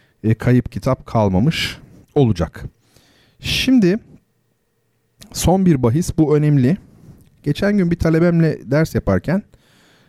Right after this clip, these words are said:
e, bir bahis geçti. E, hocayı seçme olayı. Yani öğrenci hocayı seçme hakkı var mı? Hak demeyelim de yani seçmeli mi? Bu konuların nasıl olmalı falan diye. Şimdi biliyor musunuz sosyolojide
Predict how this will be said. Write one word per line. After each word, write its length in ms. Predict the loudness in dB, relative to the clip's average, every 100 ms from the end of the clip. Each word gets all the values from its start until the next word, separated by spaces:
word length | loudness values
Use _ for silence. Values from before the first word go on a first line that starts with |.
| _
e, 60 | -2 2 4 4 4 2 2 2 2 2 0 -2 -2 -6 -8 -8
bir 180 | -4 -2
bahis 320 | -2 -4 -12
geçti. 480 | -6 -6 -4 -4 -4 -4 -12 -4 -2
E, 60 |
hocayı 480 | 0 0 2 2 0
seçme 500 | 0 -4 -2 -2 0
olayı. 400 | 0 0 -2 -6 -10
Yani 260 | -4 -2 2
öğrenci 440 | 4 4 4 2
hocayı 420 | 4 4 2 0 0
seçme 420 | -4 -2 -2 0
hakkı 400 | -2 -4 -2 0
var 180 | 2 2
mı? 260 | 2 0 -2
Hak 220 | -6 -2
demeyelim 420 | 0 2 2 2
de 40 |
yani 160 | 2 0
seçmeli 500 | -2 -4 0 0 2
mi? 240 | 2 2 0
Bu 140 | -2
konuların 420 | 0 2 4 4
nasıl 240 | 2 0 0
olmalı 340 | 2 2 -2
falan 360 | -4 -2 0 0
diye. 200 | -2 -8 _ _ _ _ _ _ _ _ _ _ _ _ _
Şimdi 300 | -2 0 2
biliyor 200 | 2 2
musunuz 320 | 0 0 -4
sosyolojide 840 | 0 -2 0 0 2 0 0 -4